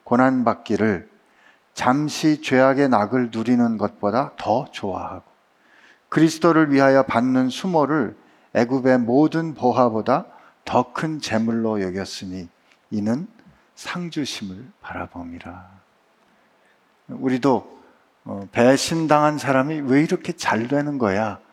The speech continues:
라고 바라보는 그 눈이 바뀌게 되기를 바랍니다. 그리고 사실 오늘 그 질문 중에 가룟 유다의 그 선택에 대한 질문이 많이 나왔는데,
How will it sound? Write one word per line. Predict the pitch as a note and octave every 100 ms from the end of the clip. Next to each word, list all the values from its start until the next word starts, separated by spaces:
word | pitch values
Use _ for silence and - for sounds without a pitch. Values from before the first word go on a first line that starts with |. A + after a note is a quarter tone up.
| _ _
라고 | - G2 G#2+ D3 C#3+ - - _ _ _ _ _ _
바라보는 | - A2+ B2+ B2 B2+ A#2+ B2+ A2 -
그 | - C3+ A#2
눈이 | A2+ C#3 D#3 A2+ A#2 - _ _ _ -
바뀌게 | - - - B2+ A#2+
되기를 | G2+ G2+ F#2+ G2+ G2+
바랍니다. | - F#2 F#2 F2+ F#2 - F#2 _ - - - - - -
그리고 | D#3 E3+
사실 | D#3 E3
오늘 | E3 D#3 F3 - - - - _ _ _
그 | - C3+ B2
질문 | B2 D#3+ F#3+ G3+ F#3
중에 | B2+ A#2 C#3+ G#2+ - -
가룟 | - C3+ E3+ A3 G#3+
유다의 | F#3 F3 E3 D#3 D3+ C#3 B2
그 | B2+
선택에 | - G3+ G3+ G#3+ F#3+
대한 | E3 D#3 C#3
질문이 | C#3 C3 B2+ B2
많이 | C3+ - C3
나왔는데, | D3 G2+ F#2+ G2+ G2 G2 C3+ G#2+